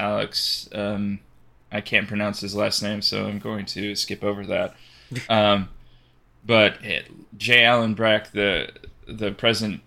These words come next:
Speaker 1: did know about it, spoke to him, but that was all of the action that happened. Uh, at least from the investigation that they conducted, that it was only, like, a verbal reprimand and nothing actually happened.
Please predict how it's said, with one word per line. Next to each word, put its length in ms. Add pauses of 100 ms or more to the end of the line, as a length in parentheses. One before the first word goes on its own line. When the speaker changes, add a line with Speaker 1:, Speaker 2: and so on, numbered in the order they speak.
Speaker 1:
did 260
know 280
about 280
it, 220 (400)
spoke 480
to 220
him, 380 (540)
but 360
that 160
was 220
all 320
of 100
the 100
action 360
that 160
happened. 480 (300)
Uh, 260
at 180
least 420
from 420
the 260
investigation 800
that 140
they 140
conducted, 480
that 220
it 200
was 380 (140)
only, 480
like, 280
a 20
verbal 560
reprimand 720
and 240
nothing 320
actually 360
happened. 380